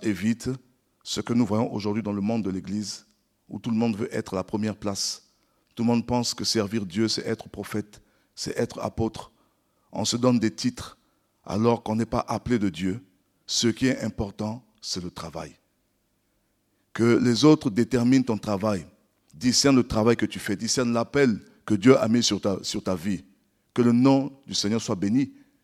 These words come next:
Mais ça ne doit pas être pour nous une condition de se dire, « J'attends d'être diacre, j'attends d'être ancien, j'attends d'être pasteur pour commencer vraiment à m'investir. » Ça, c'est qu'on n'a pas compris vraiment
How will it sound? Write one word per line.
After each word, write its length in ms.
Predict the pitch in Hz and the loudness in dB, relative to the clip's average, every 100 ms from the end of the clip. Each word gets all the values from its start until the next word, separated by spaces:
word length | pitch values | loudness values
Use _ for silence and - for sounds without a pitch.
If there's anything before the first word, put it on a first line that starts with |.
| _ _ | _ _
Mais 120 | - 107 | -6 -4
ça 180 | 113 | -4
ne 40 | 95 | 0
doit 160 | 127 | 0
pas 160 | 131 127 | 0 -4
être 220 | 127 120 | -4 -6
pour 200 | 104 98 | -6 -4
nous 140 | 107 120 | -2 -2
une 140 | 117 110 | -4 -4
condition 420 | 98 92 - 107 | -6 -6 -4 -4
de 60 | |
se 120 | 98 95 | -4 -4
dire, « 320 | 87 127 - _ _ - _ _ _ - | -2 -4 -6 _ _ -20 _ _ _ -10
J'attends 360 | - 104 - | -4 -2 0
d'être 260 | 117 117 101 | -2 -2 -4
diacre, 420 | 92 110 - - _ _ _ _ | -2 -4 -4 -18 _ _ _ _
j'attends 360 | - 107 104 117 | -4 -4 -2 -2
d'être 200 | 113 - | -2 -4
ancien, 340 | 95 - 110 | -8 -6 -6
j'attends 260 | 107 98 117 | -4 -4 -2
d'être 200 | 110 107 | -2 -4
pasteur 460 | 98 92 - 107 117 _ _ - | -8 -8 -4 -4 -6 _ _ -10
pour 180 | 104 | -8
commencer 360 | - 117 113 123 | -4 -2 0 -2
vraiment 260 | 95 104 104 | -2 -2 -2
à 40 | |
m'investir. » 580 | 92 82 - - - _ _ _ _ _ _ _ _ _ - | -4 -8 -10 -10 -16 _ _ _ _ _ _ _ _ _ -8
Ça, 300 | - 135 135 | 0 2 2
c'est 180 | - | 0
qu'on 120 | 123 110 | -2 -4
n'a 120 | 98 | -4
pas 120 | 113 | -8
compris 400 | - 92 98 92 _ _ _ _ - | -10 -12 -14 -16 _ _ _ _ -16
vraiment 560 | - 110 113 120 123 | -6 0 2 2 -2